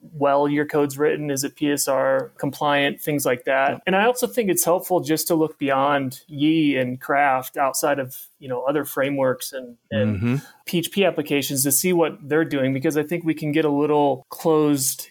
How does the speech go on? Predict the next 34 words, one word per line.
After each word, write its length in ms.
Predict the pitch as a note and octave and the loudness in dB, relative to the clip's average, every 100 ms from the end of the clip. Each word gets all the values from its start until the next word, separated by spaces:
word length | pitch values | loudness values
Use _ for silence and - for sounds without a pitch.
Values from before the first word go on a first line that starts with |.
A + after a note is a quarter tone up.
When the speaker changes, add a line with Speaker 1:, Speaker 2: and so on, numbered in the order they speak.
| - | -4
Speaker 1:
in 380 | C3+ C3 C3 C3 - - | 0 0 0 -2 -10 -18
here's 320 | - E3 D#3 C#3 | -2 0 0 2
what 400 | C#3+ C3+ C3 - | 2 2 -2 -8
the 220 | G#3 C#3+ | -10 -8
Craft 680 | C#3 - C3+ B2+ - - - _ _ _ - | -8 -2 0 0 -4 -14 -16 _ _ _ -8
community 320 | D#3+ C#3+ B2+ B2+ | -2 -2 -4 -10
is 60 | _ | _
doing. 180 | D3+ C3 | 0 2
Speaker 2:
Sure. 80 | B2+ | 2
Speaker 1:
And 120 | D#3+ | 2
I 80 | B2+ | 0
think 200 | B2+ D#3+ | 0 -2
there's 160 | D3 C#3 | -2 0
a 40 | |
lot 160 | C#3 C3+ | 2 2
of 100 | B2 | 2
value 340 | C#3 C#3 C3 | 2 2 2
outside 380 | B2 - F#3+ G3+ | 0 0 2 2
of 80 | D3+ | 2
that 320 | C#3 B2+ A#2+ | 2 2 0
in, 400 | B2+ B2+ B2 A#2+ - - _ - | -2 -2 -2 -6 -16 -20 _ -4
you 80 | |
know, 100 | C3 | -2
the 100 | B2 | 0
Laravel 760 | B2 D3+ D#3+ C#3 C3+ C3 B2+ B2+ | 0 2 2 2 2 2 0 -2
world 340 | B2+ B2 A#2+ | 0 0 0
that, 280 | B2+ A#2+ A#2+ _ C3 | 0 0 -2 _ -4
uh, 80 | B2+ | -2
we 140 | D3+ | 0
could 180 | D3+ C3 | -2 -4
kind 140 | D#3 | -2
of 80 | C3+ | 0
bring 200 | C3+ C3 | 0 0
in, 160 | C#3 | 2